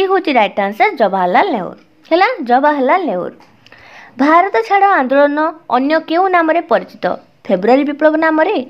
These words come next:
ନା ଅଗଷ୍ଟ ବିପ୍ଳବ ନାମରେ, ନା ଜୁଲାଇ ବିପ୍ଳବ ନାମରେ, ନା ଅକ୍ଟୋବର ବିପ୍ଳବ ନାମରେ? କୋଉ ବିପ୍ଳବ ନାମରେ? ଭାରତ ଛାଡ଼ ଆନ୍ଦୋଳନଟା କୋଉ ନାମରେ ପରିଚିତ? ଅନ୍ୟ କୋଉ ନାମରେ?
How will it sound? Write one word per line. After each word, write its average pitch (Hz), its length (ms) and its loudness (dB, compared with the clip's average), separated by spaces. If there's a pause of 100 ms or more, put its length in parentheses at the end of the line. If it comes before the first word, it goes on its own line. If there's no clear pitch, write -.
(380)
ନା 233 100 0 (120)
ଅଗଷ୍ଟ 220 320 -4
ବିପ୍ଳବ 330 340 -2
ନାମରେ, 320 400 0 (360)
ନା 208 160 0
ଜୁଲାଇ 220 380 0
ବିପ୍ଳବ 311 340 0
ନାମରେ, 330 400 0 (340)
ନା 453 160 2
ଅକ୍ଟୋବର 226 400 -2
ବିପ୍ଳବ 190 360 0 (320)
ନାମରେ? 170 420 -2
କୋଉ 359 220 0
ବିପ୍ଳବ 349 300 2
ନାମରେ? 320 360 2 (380)
ଭାରତ 240 220 0
ଛାଡ଼ 254 180 2
ଆନ୍ଦୋଳନଟା 220 600 0
କୋଉ 302 340 2 (140)
ନାମରେ 233 340 0
ପରିଚିତ? 214 340 -2
ଅନ୍ୟ 214 240 -2
କୋଉ 320 200 0
ନାମରେ? 185 400 -2